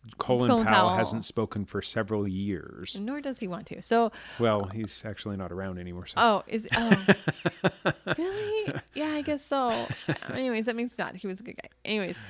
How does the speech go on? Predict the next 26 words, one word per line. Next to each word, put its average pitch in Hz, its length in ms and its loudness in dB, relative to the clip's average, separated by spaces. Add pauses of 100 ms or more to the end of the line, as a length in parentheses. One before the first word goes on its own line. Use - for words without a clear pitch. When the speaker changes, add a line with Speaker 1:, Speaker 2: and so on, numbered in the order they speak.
(240)
Speaker 2:
uh, 202 280 6
Jerome 226 480 2
Powell. - 680 -4
He's 196 180 -4
like, 170 240 0
"I 185 140 4
don't 214 160 4
trade 208 500 4 (160)
when 190 220 -4
Jerome 190 340 2
Powell 208 380 4
is 214 100 2
speaking 214 520 -2
because 202 300 -2
I 208 120 4
don't 233 400 4
know 233 140 2
what," 233 200 2 (260)
he's 233 160 0
like, 233 200 6
"the 233 60 0
sentiment, 220 520 0
everybody 202 320 0
just 202 180 -4
kinda 208 260 -2
goes 190 360 -2